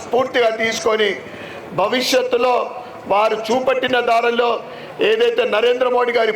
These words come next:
పరిపాలన నడుస్తూ ఉందో, దానికి మనం మద్దతు ఇస్తూ మన వంతు సహకారం చేయాలని కోరుకుంటూ, ఇంత ఘనంగా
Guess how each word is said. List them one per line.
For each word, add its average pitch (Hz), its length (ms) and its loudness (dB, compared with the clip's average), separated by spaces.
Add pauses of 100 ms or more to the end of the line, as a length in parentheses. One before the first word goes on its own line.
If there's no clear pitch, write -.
(120)
పరిపాలన 233 540 0
నడుస్తూ 226 300 -2 (120)
ఉందో, 233 220 2 (880)
దానికి 220 440 2
మనం 208 240 -2
మద్దతు 226 400 0
ఇస్తూ 240 240 0 (680)
మన 208 120 2 (100)
వంతు 247 200 0 (100)
సహకారం 226 520 2
చేయాలని 214 480 2 (640)
కోరుకుంటూ, 233 560 2 (680)
ఇంత 247 180 0 (160)
ఘనంగా 233 420 0